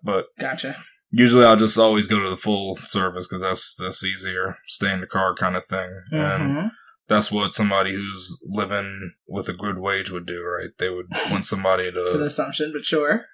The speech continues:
Speaker 1: Yeah, but I mean, technically it doesn't matter. I mean, you could be
Speaker 2: Mm-hmm.
Speaker 1: making a good wage or not a good wage, but either way,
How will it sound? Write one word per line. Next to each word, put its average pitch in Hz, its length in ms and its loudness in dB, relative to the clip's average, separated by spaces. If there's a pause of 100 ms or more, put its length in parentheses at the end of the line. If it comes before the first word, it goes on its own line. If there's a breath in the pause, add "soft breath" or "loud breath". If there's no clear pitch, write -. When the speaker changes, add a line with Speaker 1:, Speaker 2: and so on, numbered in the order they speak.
(100)
Speaker 1:
Yeah, 95 320 2
but 110 100 6
I 117 60 10
mean, 117 160 6
technically 113 500 8
it 98 100 4
doesn't 107 260 6
matter. 107 360 8
I 92 40 4
mean, 92 260 -2
you 95 160 -4
could 98 180 -2
be 175 40 4
Speaker 2:
Mm-hmm. 175 360 6
Speaker 1:
making 104 280 6
a 98 60 -2
good 101 200 0
wage 101 460 0
or 95 380 0
not 104 260 4
a 101 40 4
good 90 180 -6
wage, 95 500 -4
but 90 260 2 (420)
either 95 200 -2
way, 95 420 2